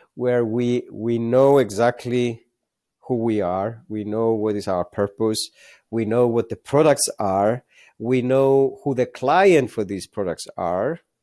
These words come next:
for the time being corporates, um,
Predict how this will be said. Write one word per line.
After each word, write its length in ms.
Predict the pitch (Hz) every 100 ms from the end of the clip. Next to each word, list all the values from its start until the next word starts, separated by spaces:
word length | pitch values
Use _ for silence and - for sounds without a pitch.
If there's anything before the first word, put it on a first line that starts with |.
| _
for 160 | _ 104
the 80 | 90
time 360 | - 98 95
being 320 | 92 95 90
corporates, 840 | - 95 90 95 85 123 139 - - _ _ _ _ _ _ -
um, 640 | 120 113 113 117 117 110